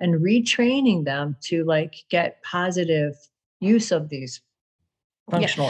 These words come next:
Speaker 2: I think, I think it was like a, um,
Speaker 1: A really high,
Speaker 2: oh.
Speaker 1: high success rate,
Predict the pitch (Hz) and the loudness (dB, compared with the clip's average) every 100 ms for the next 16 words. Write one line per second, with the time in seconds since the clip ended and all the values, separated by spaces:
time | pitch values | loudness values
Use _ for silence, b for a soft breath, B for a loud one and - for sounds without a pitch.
0 | - 262 359 - 247 320 320 269 233 226 | 2 4 4 4 4 6 6 6 6 4
1 | 220 202 208 196 165 - 165 160 156 165 | 4 2 2 2 2 0 0 0 0 -2
2 | 220 196 262 349 294 214 262 277 240 185 | -2 -6 -6 -2 0 2 2 2 0 -4
3 | 151 170 226 254 - 220 - 302 - 160 | -4 -2 0 0 -4 -18 -16 -14 -2 0
4 | - | 0